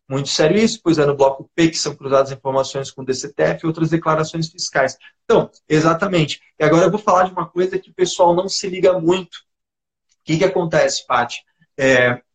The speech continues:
o P duzentos, ele é bem fiscal. P trezentos, P quatrocentos, P quinhentos, ele é todo fiscal. Só que o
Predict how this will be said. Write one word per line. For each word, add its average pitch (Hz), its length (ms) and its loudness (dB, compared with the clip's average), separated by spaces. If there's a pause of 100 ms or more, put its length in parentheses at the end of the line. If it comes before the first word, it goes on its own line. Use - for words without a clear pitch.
(100)
o - 200 -6
P 202 240 4
duzentos, 156 760 -4
ele 147 160 2
é 143 100 2
bem 151 200 -2
fiscal. 127 680 -4
P 196 220 0 (280)
trezentos, 143 520 -2
P 156 180 -8
quatrocentos, 156 600 -2
P 151 120 -12
quinhentos, 151 380 -8
ele 139 100 -6
é 135 60 -8
todo 160 260 -6
fiscal. - 480 -4 (340)
Só 175 180 0
que 170 120 -8
o - 100 -12